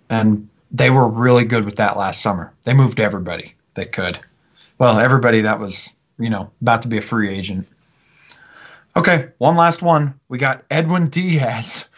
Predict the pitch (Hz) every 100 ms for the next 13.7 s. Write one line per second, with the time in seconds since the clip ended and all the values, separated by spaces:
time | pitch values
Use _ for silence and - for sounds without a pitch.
0 | _ _ _ _ - 131 127 127 123 -
1 | 160 202 208 208 - - 170 185 196 190
2 | 175 151 151 143 147 143 139 131 117 127
3 | 127 135 143 - - 139 139 131 107 101
4 | - 135 - 123 113 127 123 120 - 127
5 | 110 120 120 123 110 107 - 117 107 120
6 | 113 101 113 104 104 101 98 101 - 107
7 | 92 87 _ _ _ 127 120 113 120 113
8 | 110 104 117 107 101 120 107 92 - _
9 | - - _ 107 120 175 - 139 107 -
10 | 185 196 - 190 151 151 151 139 - 135
11 | 123 131 135 117 113 107 135 123 117 113
12 | - 123 107 101 - _ - 131 120 117
13 | 127 123 110 - 127 107 98